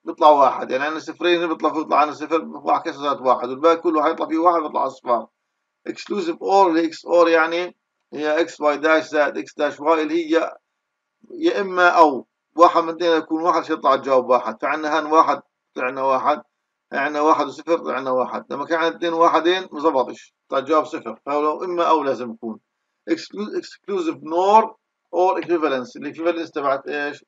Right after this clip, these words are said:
التكافؤ يعني، فلما يكون المدخلين متكافئين بيطلع الجواب واحد، المت-، المدخلين عندنا صفر صفر طلع الجواب واحد،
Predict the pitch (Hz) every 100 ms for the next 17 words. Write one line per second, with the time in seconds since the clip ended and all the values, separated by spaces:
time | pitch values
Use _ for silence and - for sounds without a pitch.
0 | _ 135 135 131 - 139 165 - - 120
1 | 98 98 _ _ _ - 151 165 165 208
2 | 202 190 190 - 196 185 190 185 208 190
3 | 185 190 208 214 196 _ _ 180 170 160
4 | 135 156 135 127 120 107 - _ _ 160
5 | 165 185 - - 180 170 165 170 160 185
6 | 180 165 185 202 202 - _ 156 147 131
7 | 139 131 120 117 110